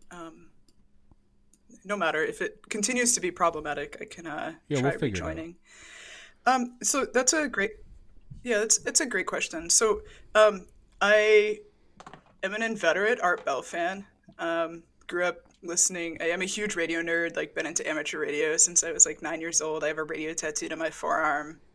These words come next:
Speaker 1: vanity call sign, the, the whole shooting match. Um, and so that was always my introduction to, like, high strangeness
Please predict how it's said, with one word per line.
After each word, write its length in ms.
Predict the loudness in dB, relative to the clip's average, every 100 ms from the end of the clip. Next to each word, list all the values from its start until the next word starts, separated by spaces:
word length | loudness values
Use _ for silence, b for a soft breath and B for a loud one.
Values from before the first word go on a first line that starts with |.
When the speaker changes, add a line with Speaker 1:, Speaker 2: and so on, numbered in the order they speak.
| -20
Speaker 1:
vanity 400 | -6 -4 -4 -6
call 280 | -6 -2 2
sign, 400 | 4 2 -2 -2
the, 200 | -4 -2
the 80 | -4
whole 360 | 2 8 10 8
shooting 380 | 4 -4 -6 -4
match. 420 | -2 -2 -4 -8 B B B B 4
Um, 260 | 6 6 0 _ _ _ _ _ _ _ -20 _
and 160 | 2 4
so 200 | 4 4
that 220 | 2 4
was 180 | 4 2
always 220 | 2 0
my 120 | -2
introduction 560 | -4 -4 -2 -4 -6 -8
to, 120 | -4
like, 160 | -4 -4
high 140 | -4
strangeness 920 | -2 -4 -8 -8 -8 -2 2 2 2